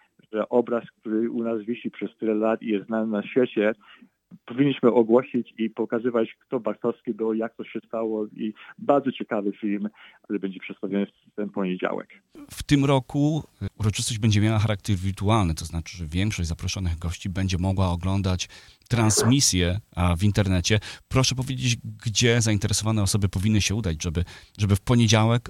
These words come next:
Speaker 2: o dziesiątej móc obejrzeć transmisję z całej uroczystości.
Speaker 1: Zapraszamy, żeby się dołączyć na,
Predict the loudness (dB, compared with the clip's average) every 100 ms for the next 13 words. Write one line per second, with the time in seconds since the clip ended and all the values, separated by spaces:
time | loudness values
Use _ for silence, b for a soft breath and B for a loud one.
0 | 2 2 4 2 0 0 -2 -4 b 4
1 | 4 4 -2 0 0 0 -4 -4 -6 -4
2 | -4 -2 -4 -4 -8 -8 -4 -2 0 -2
3 | -4 -2 0 2 0 -2 -4 -6 -2 -2
4 | -2 -4 -4 -6 -8 -8 -8 -2 -2 -2
5 | -8 -6 -2 -2